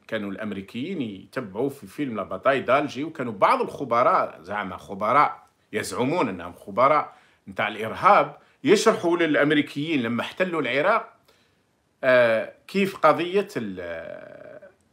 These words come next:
كيف، كيف، آه، تعاملت فرنسا مع الإرهابيين مجاهدين جزائريين. يعني تحولنا وفق النظام هذا القائم، تحول إلى نظام حركي عالمي،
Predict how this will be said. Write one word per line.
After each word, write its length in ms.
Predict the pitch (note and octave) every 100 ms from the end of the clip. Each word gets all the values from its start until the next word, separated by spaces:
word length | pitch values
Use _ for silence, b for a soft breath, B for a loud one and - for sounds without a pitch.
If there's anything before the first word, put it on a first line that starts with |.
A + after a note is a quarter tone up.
| _
كيف، 340 | D3 C3+ - -
كيف، 380 | E3+ - -
آه، 280 | C3 A#2+ A2
تعاملت 500 | G#2+ A#2+ C#3 D#3 C#3+
فرنسا 480 | - C#3 D#3 - C#3
مع 520 | A#2 G2+ A#2+ B2+ C#3+ -
الإرهابيين 960 | B2 B2+ B2 A#2 A2+ B2 B2+ C#3+ C#3+ C#3+ _ _ -
مجاهدين 720 | F#2 G#2 G#2+ A#2+ D3 A2 C3 -
جزائريين. 640 | F#2+ F2+ G#2 F#2 D2+ C#2 _ _ _ _ _ _ _ _ _ _ _ _ _ _ _ _ _ _ _ _
يعني 220 | - F#2 F#2+
تحولنا 920 | - - G#2 B2+ A#2+ G2 A#2 B2+ - _ _ _ _ _ _ _ _ _ _
وفق 280 | - G2+ -
النظام 560 | G#2 F#2 E2+ A2 D#3+ D3+
هذا 260 | A#2+ F#2+
القائم، 580 | F2 - A2+ - E2 E2+ F2 _ _ _ _ _
تحول 400 | - - A#2 A2
إلى 320 | G2+ F#2+ F2+
نظام 200 | G2 A2
حركي 400 | - - A#2 -
عالمي، 440 | - A2 G2 -